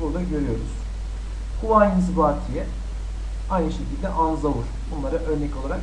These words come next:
gösterilebilir. İkinci grup isyanlar, İstanbul hükümeti ve itilaf devletleri tarafından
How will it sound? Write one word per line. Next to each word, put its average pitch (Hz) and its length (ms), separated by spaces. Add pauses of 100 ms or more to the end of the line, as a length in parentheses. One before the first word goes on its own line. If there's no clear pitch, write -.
(100)
gösterilebilir. 131 680 (1200)
İkinci 233 220
grup 247 320
isyanlar, 113 540 (640)
İstanbul 240 460
hükümeti 202 420
ve 151 120 (140)
itilaf 180 380
devletleri 156 420
tarafından 147 380